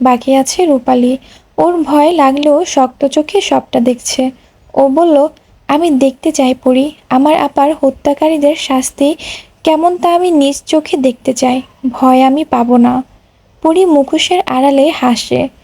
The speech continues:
তারপর ছুরি দিয়ে নওশাদের পরনের শার্টটা কেটে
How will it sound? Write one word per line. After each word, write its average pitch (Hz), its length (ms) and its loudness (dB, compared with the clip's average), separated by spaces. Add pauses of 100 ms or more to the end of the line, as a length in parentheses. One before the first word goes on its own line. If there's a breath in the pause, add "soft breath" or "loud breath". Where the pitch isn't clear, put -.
(360 soft breath)
তারপর 294 440 0
ছুরি 294 320 0
দিয়ে 320 300 0
নওশাদের 294 560 0
পরনের 262 500 0
শার্টটা 262 640 -2 (500 loud breath)
কেটে 302 420 0